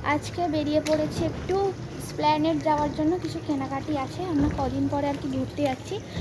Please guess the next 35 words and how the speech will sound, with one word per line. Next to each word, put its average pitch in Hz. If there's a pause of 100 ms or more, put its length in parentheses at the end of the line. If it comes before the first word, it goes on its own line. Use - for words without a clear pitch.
(280)
আমার 440
মোটামুটি 392
কেনাকাটি 349
কমপ্লিটই 330
হয়ে 339
গেছে, 311 (920)
তাও 381
ভাবলাম 349 (260)
যে, 330 (920)
আহ, 269
নিউ 302
মার্কেটে 311
একটু 330
যাওয়া 285
দরকার 269
আছে। 269
এস্প্ল্যানেডে 262
ওখানে 269
অনেক 247
কিছু 277
জিনিস 262 (100)
থাকে 269
যেগুলো 240
দেখলেই 247
সবারই 277
পছন্দ 349
হবে, 311
সেটা 302
তোমরাও 277
জানো। 269 (560)
তো 349
আমি 320
এখন 311
বেরিয়ে 285
পড়েছি। 294